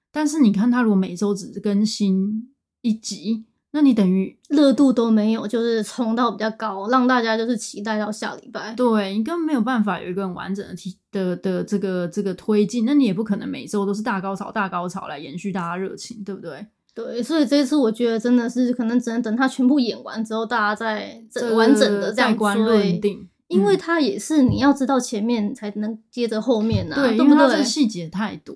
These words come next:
Speaker 2: 对啊，
Speaker 1: 嗯。
Speaker 2: 所以就需要衔接的话，他又只跟一集，你就会觉得看的真的是
Speaker 1: 而且他还有另外一个地方比较不顺利，
Speaker 2: <laughs>
Speaker 1: 就是他本来是八月十号，哈，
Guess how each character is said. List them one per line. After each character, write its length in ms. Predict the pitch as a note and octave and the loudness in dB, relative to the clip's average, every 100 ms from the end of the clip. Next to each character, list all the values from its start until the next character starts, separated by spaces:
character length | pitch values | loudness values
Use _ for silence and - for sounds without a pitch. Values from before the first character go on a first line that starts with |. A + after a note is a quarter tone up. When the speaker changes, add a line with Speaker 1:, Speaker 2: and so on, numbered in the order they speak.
| - | -2
Speaker 2:
对 280 | C#4+ C4+ B3+ | 4 6 6
啊， 180 | A#3 | 4
Speaker 1:
嗯。 40 | A#3 | 2
Speaker 2:
所 140 | D4 | 2
以 20 | |
就 100 | B3 | 4
需 260 | D4+ - B3+ | 2 2 4
要 140 | C#4+ | 4
衔 280 | C4+ A#3 G#3+ | 2 0 -4
接 160 | A3 A#3+ | -2 -2
的 80 | A#3+ | 0
话， 100 | C4 | 0
他 200 | - C4+ | 0 0
又 100 | C#4+ | 0
只 160 | C4+ | -4
跟 240 | G#3+ A3+ B3+ | -6 2 4
一 40 | |
集， 300 | A3 - - | 2 -2 -12
你 60 | G3+ | -6
就 120 | A#3+ | 0
会 120 | B3 | 0
觉 160 | G#3+ G3 | -2 -6
得 180 | F#3 - - | -8 -12 -14
看 200 | - A3+ | -8 -8
的 60 | |
真 160 | F#3+ G3+ | -6 -6
的 100 | G3 | -8
是 300 | - G#3+ G#3 - | -8 -8 -8 -6
Speaker 1:
而 80 | |
且 200 | A#3+ C4 | -2 -2
他 160 | F3 G#3+ | 0 0
还 120 | F#3+ | 0
有 100 | F3 | -2
另 160 | F#3 G#3+ | 2 2
外 160 | G#3 | 2
一 80 | F#3+ | 0
个 100 | F#3+ | -4
地 280 | F#3 G#3 E3+ | -4 -4 -6
方 400 | F3 - F#3+ G#3 | -10 -8 -6 -6
比 80 | - | -8
较 100 | G3 | -12
不 140 | F3 | -10
顺 380 | F#3 - F#3+ F3 | -8 -4 -2 0
利， 260 | F#3 F#3+ - _ A#3 | 0 -2 -8 _ -4
Speaker 2:
<laughs> 220 | B3 A#3+ F3+ | -2 -4 -2
Speaker 1:
就 140 | D4 | -2
是 260 | C#4 C#4+ B3+ _ _ | 0 0 -2 _ _
他 160 | - C4 | -10 -4
本 160 | G3+ | -2
来 160 | E3 F3 | -2 -2
是 380 | G#3 A#3+ G#3+ F#3 | -2 0 2 0
八 280 | - G3 | -4 -2
月 160 | A3 A3 | 0 0
十 220 | F3+ F#3 | 0 -2
号， 320 | F3+ G#3 F3+ | -2 -2 -2
哈， 340 | E3 F#3 D#3+ | -4 -6 -6